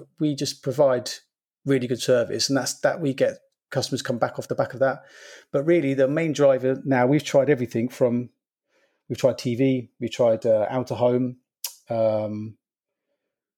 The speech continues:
but really digital is for, for a digi-, we're, we're not a digital brand, but we are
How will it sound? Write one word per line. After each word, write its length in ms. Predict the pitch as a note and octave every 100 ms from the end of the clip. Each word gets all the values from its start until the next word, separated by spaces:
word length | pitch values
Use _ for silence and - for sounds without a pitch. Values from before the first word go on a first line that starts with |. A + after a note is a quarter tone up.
| _ -
but 220 | A#2+ A2 -
really 260 | C3 A#2+
digital 640 | A2+ D3+ C3+ - A#2+ A#2+ -
is 540 | G#3 B2+ A2+ - - -
for, 280 | - A#2+ A2 -
for 160 | -
a 80 | B2+
digi-, 300 | E3+ D3+ -
we're, 160 | F#3+ - - - - -
we're 80 | F3
not 120 | G#3+
a 20 |
digital 260 | C#3+ B2+ B2+
brand, 400 | G#2+ C3+ G#2+ A2+
but 60 | B2+
we 180 | B2+
are 280 | B2 A#2+ A#2+